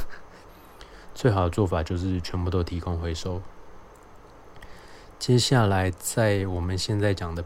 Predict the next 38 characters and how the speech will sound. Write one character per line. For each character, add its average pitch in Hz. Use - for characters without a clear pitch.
B 98
D 98
加 95
C 95
新 101
建 98
筑 90
物 92
及 92
营 92
造 92
当 104
中 101
的 92
一 117
种 87
类 92
别 92
叫 95
retails， 95
零 92
售。 101
在 113
零 101
售 107
这 104
个 101
类 98
别 90
还 85
要 92
特 95
别 87
做 90
一 87
件 90
事 98
情， 107